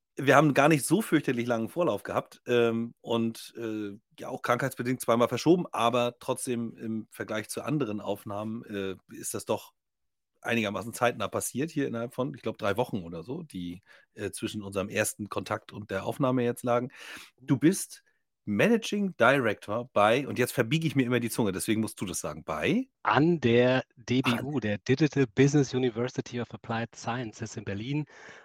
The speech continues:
Speaker 2: einer innovativen Hochschule, ja, Universität, äh, für die Ausbildung von Digitalexperten.
Speaker 1: Sehr gut. Und, äh, zeitgleich, äh, bist du auch noch Director bei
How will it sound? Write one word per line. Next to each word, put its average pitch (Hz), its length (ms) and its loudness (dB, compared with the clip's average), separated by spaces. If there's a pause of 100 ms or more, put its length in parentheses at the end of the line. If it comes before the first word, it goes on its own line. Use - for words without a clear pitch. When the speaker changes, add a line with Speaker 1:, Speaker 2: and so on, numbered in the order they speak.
(120)
Speaker 2:
einer 113 480 2 (200)
innovativen 127 1040 0 (160)
Hochschule, 147 840 -6
ja, 120 340 -4
Universität, 120 800 -6
äh, 117 280 -10
für - 140 -16
die 110 80 -10
Ausbildung 110 320 -10
von 117 100 -10
Digitalexperten. 104 680 -14 (680)
Speaker 1:
Sehr 101 260 -4
gut. 82 200 -10
Und, 123 340 0
äh, 113 260 2 (260)
zeitgleich, 165 800 0
äh, 127 260 0
bist 139 480 -4
du 135 60 -4
auch 127 120 0
noch 127 180 0
Director 123 460 0
bei 113 280 2